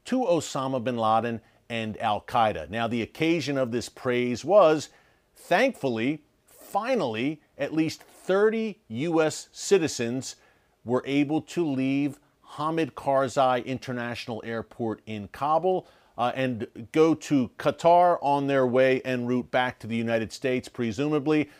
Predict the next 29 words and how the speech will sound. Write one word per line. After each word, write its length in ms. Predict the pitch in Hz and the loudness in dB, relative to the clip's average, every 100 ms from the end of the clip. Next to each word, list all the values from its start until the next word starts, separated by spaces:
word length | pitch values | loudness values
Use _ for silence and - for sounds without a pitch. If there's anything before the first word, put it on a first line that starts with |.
| _ | _
on 160 | - 135 | -4 0
a 120 | 127 | -2
commercial 580 | - 113 131 151 - 143 | -4 -2 0 0 0 -2
flight 400 | - 139 135 - | 0 0 0 0
provided 580 | 127 104 123 127 131 104 | -6 0 2 2 0 2
by 200 | 113 104 | 0 0
Qatar. 600 | - 156 - 110 104 104 - - _ _ | -2 -2 0 0 0 0 -4 -20 _ _
The 100 | 127 | 0
White 380 | 135 123 196 269 | 2 4 4 4
House 360 | 220 240 220 - | -2 -4 -6 -4
releases 640 | 160 147 147 147 160 139 | -2 2 0 0 -4 -4
a 140 | 135 | -8
statement 540 | - - 160 151 87 - _ _ _ _ _ _ _ _ - | -10 -4 -2 -2 -8 -18 _ _ _ _ _ _ _ _ -4
essentially 640 | 135 - 233 - 190 160 | 0 2 2 0 0 0
praising 640 | - - 202 247 247 202 196 | 0 -2 0 2 2 0 -2
the 100 | 143 | -2
Taliban 800 | - 180 208 135 113 110 120 123 | -2 0 2 2 0 -2 -4 -6
for, 240 | - 127 | -4 -4
quote, 560 | - - - 240 175 - | -4 -8 4 4 4 -2
and 160 | 113 117 | -6 -2
I'm 160 | 123 107 | -2 -2
directly 580 | 123 110 135 175 - 202 | -2 0 -2 -2 -4 -6
quoting 460 | - 214 220 143 104 | -4 0 2 2 0
them, 260 | 95 107 - _ _ _ _ _ | -4 -6 -10 _ _ _ _ _
"its 220 | 156 - | 0 0
professional 1200 | - - 160 139 - 185 196 - 233 233 240 226 _ _ | -12 0 0 0 4 4 6 0 0 0 0 -6 _ _
and 400 | - 147 127 98 | -4 -2 -2 0
businesslike 920 | 160 196 165 185 - 156 143 143 - - | 4 4 2 -2 -2 0 2 2 -6 -16
conduct." 600 | - 143 92 87 _ | -8 -6 -6 -12 _